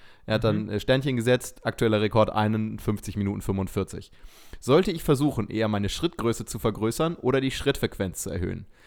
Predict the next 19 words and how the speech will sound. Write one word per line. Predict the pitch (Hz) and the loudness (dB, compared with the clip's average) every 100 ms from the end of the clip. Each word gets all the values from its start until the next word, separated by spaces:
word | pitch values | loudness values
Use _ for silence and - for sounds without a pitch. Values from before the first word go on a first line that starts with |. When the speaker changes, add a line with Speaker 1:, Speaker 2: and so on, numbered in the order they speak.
| - - | -20 -8
Speaker 1:
Mit | 104 | 0
letzterer | 123 151 - 139 131 | 2 0 -2 0 2
schaffe | - 127 131 | 2 2 0
ich | 113 - | -2 -4
bessere | - 117 120 101 98 | -2 2 2 2 -2
Zeiten, | - 123 151 160 | 2 2 2 -2
aber | 151 101 | -2 0
es | 104 | -2
fühlt | - 135 131 | 2 0 0
sich | 131 | -4
nicht | 101 107 - | -2 -4 -2
richtig | 113 - 123 - | -2 -2 -6 -4
an, | 110 | -4
beziehungsweise | - - 107 104 92 | -4 -4 0 0 0
sieht | 98 131 | -2 -4
bestimmt | 127 - 110 104 | -4 0 0 2
eher | 107 95 | 0 0
witzig | 123 - - | -2 -4 -2
aus, | 104 104 | 0 0